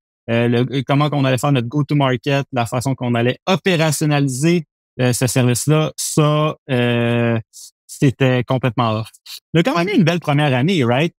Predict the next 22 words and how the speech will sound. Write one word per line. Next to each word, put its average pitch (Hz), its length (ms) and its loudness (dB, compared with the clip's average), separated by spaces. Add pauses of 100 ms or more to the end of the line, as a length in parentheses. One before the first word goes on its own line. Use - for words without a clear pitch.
(220)
Mais, 156 460 2
euh, 127 500 2 (760)
tu 170 60 0
sais, 151 60 0
d'exécuter 165 840 0
une, 196 100 0
tu - 80 -4 (180)
sais, 156 100 2
le, 139 140 2
le 127 160 2
lancement 147 460 0
d'une 151 160 0
business, 131 600 -2 (420)
tu 143 60 2
sais, 135 220 2
on 127 140 0
l'a 127 160 2
eu 131 120 2
dans 120 120 0
les 113 100 0
dents, 107 240 -2
là. 104 120 -6